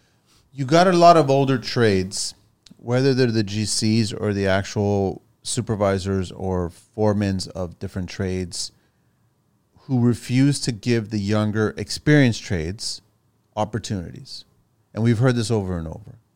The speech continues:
You get electricians being forced to sweep floors. You get plumbers being forced to just drill holes.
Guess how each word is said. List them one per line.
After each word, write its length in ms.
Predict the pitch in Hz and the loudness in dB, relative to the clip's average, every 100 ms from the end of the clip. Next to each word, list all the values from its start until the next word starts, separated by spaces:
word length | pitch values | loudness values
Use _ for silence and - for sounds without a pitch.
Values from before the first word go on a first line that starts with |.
| - | -12
You 160 | 107 | -8
get 460 | 101 110 107 - - - | -2 2 2 0 -6 -10
electricians 720 | 101 101 - 110 95 107 98 | -4 -4 -4 -8 -6 -6 -6
being 240 | 98 98 92 | -6 -6 -6
forced 320 | - 92 - | -6 -8 -6
to 80 | 90 | -8
sweep 280 | - 90 | -8 -10
floors. 520 | - 87 80 113 107 - | -12 -16 -16 -16 -16 -12
You 140 | 101 | -10
get 240 | 95 98 - | -6 -8 -8
plumbers 460 | - 107 104 98 | -6 -4 -4 -4
being 260 | 95 101 95 | -6 -6 -6
forced 460 | - 95 92 - | -8 -8 -8 -8
to 60 | 98 | -12
just 280 | 82 95 82 | -10 -10 -10
drill 300 | 98 98 90 | -8 -8 -8
holes. 500 | 92 73 - - | -10 -12 -12 -14